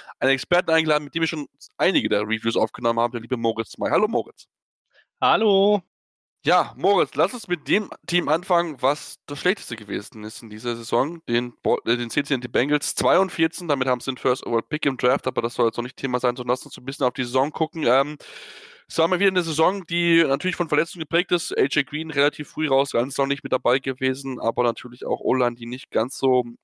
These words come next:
Speaker 1: sicher sattelfest war aufgrund von Verletzungen. Also, ähm, ja, wie eine komplett gebaute Saison für die Cincinnati Bengals.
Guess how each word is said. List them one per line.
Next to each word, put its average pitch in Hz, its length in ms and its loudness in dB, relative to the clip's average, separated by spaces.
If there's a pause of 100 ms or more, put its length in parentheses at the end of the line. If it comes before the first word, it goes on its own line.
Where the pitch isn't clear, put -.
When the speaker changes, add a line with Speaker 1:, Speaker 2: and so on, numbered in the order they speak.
Speaker 1:
sicher 143 260 -4
sattelfest 131 480 0
war 120 80 4
aufgrund 135 320 -4
von 127 160 0
Verletzungen. 123 460 0
Also, 135 320 2 (340)
ähm, 127 380 0 (320)
ja, 123 420 0
wie 131 120 -2
eine 135 200 0
komplett 139 360 -2
gebaute 127 300 0
Saison 127 220 -2
für - 160 -12
die 120 140 0
Cincinnati 117 400 -8
Bengals. 110 400 -8